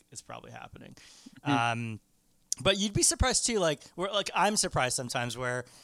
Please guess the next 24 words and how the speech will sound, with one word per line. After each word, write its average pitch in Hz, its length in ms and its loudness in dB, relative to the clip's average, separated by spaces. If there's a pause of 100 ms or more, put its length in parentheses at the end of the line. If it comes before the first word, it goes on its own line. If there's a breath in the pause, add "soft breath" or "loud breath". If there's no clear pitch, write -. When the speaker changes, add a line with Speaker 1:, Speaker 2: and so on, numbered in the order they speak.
(160 loud breath)
Speaker 1:
you 156 120 -2
know, 151 100 0
you, 143 300 -4
you 151 160 -6
meet 160 200 -2
these, 151 200 -2
like, 123 200 -2
high-powered, 135 1040 2 (480 soft breath)
uh, 120 560 0 (460 soft breath)
people 147 420 -2
in 120 100 -6
these 123 300 -4 (240)
jobs 135 580 2
in 110 100 -6
finance 131 640 0
or 123 60 0
media 127 720 0
or, 117 340 -2 (460 loud breath)
uh, 123 120 -4
something, 143 380 -2
and 143 80 -2
then, 147 200 -2
you 156 140 -6
know, 135 220 -2